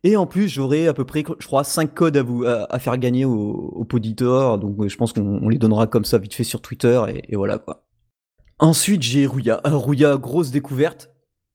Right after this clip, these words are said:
Euh, le jeu, c'est une sorte de, pff, pop, pop, pop, pop, pop. Bon, déjà, la D A est, est sublime. C'est, c'est, c'est, c'est complètement, c'est, c'est magnifique. C'est fait par un studio qui s'appelle Mir-, Mirac-, Miracle Tea. Donc, bon, bah, c'est des British, quoi.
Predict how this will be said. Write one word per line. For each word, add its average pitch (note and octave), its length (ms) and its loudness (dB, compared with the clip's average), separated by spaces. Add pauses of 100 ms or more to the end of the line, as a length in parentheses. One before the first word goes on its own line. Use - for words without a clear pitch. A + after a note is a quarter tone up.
(240)
Euh, A#2+ 220 0
le D#3 240 2
jeu, E3 260 0
c'est B2 220 -2
une B2 100 2
sorte F#3 460 -4
de, A2 680 0 (220)
pff, - 640 -14
pop, C3 220 0
pop, B2 200 0
pop, A#2 200 0
pop, A2+ 240 0
pop. G2+ 320 -6
Bon, B2+ 140 6
déjà, C3 180 4
la D3+ 120 2
D C3+ 120 0
A D3+ 80 0
est, B2 220 -4
est B2+ 100 -4
sublime. F#2+ 300 -12 (540)
C'est, - 220 -6
c'est, - 180 -12
c'est, - 200 -10
c'est - 160 0
complètement, A#2+ 680 2
c'est, - 240 -6
c'est - 240 0
magnifique. A#2+ 460 2 (220)
C'est C#3+ 140 2
fait F3 120 6
par E3 140 0
un C#3+ 40 -2
studio E3 220 -4
qui E3+ 60 -8
s'appelle A#2 260 0
Mir-, D3+ 320 0
Mirac-, C#3+ 560 -2
Miracle C3 460 0
Tea. F#3+ 320 -6 (120)
Donc, A#2+ 300 0
bon, A2+ 180 0
bah, - 340 -4 (100)
c'est - 180 -2
des B2 80 6
British, C3 380 0
quoi. - 240 -4